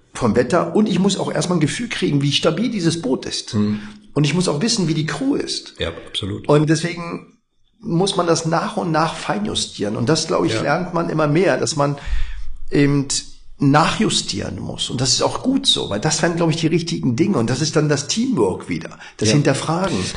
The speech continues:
Speaker 2: Und du brauchst aber trotzdem immer einen, der, der das führt. Aber der es so gut führt durch Motivation und nicht durch, äh, Lautstärke versuchen, äh,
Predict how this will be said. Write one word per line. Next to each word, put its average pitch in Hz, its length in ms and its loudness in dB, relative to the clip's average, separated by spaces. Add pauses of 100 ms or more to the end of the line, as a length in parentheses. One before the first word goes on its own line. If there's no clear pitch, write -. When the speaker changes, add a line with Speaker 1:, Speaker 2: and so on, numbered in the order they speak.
Speaker 2:
Und 120 80 0
du 107 80 2
brauchst 117 240 0
aber 117 160 2
trotzdem 123 440 -4
immer 139 260 -2
einen, 139 300 0
der, 139 320 0 (460)
der 117 160 0
das 120 160 -2
führt. - 480 -2 (280)
Aber 101 220 -2
der 113 400 0
es 110 160 -2
so 127 180 0
gut 139 220 0
führt 135 400 -2
durch 101 160 0
Motivation 98 1120 -2
und - 180 -6
nicht 104 260 -2
durch, - 460 -4
äh, 92 240 -6 (580)
Lautstärke 90 840 -2
versuchen, 90 640 -4 (480)
äh, 127 540 2